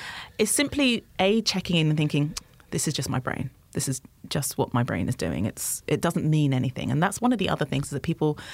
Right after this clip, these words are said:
can sometimes think they can take their thoughts a bit too seriously. And sometimes your brain just throws stupid ideas out and you just need to ignore them and say,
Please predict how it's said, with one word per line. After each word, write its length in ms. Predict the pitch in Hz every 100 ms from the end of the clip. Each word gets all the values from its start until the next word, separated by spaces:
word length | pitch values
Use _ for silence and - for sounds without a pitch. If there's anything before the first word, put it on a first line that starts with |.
| - - -
can 140 | -
sometimes 580 | 190 247 262 254 226 214
think 480 | - 175 - - - - - _ - _ - - _ _ - - -
they 100 | 202
can 120 | 208
take 320 | 202 247 - - 190 196 -
their 180 | 202 190
thoughts 300 | - 208 -
a 20 |
bit 160 | 156 -
too 100 | 170
seriously. 680 | - 131 151 - - 147 - - - - -
And 100 | 180
sometimes 480 | 214 214 202 190 -
your 220 | 185 190 175 -
brain 240 | 190 196
just 260 | 185 175 -
throws 500 | - 170 160 156 -
stupid 400 | - - 185 165
ideas 360 | 147 135 139 139
out 200 | 131 -
and 100 | 147
you 60 | 156
just 340 | 160 156 -
need 160 | 147 139
to 100 | 139
ignore 280 | 143 139
them 340 | 135 131 135 156
and 120 | -
say, 100 | 220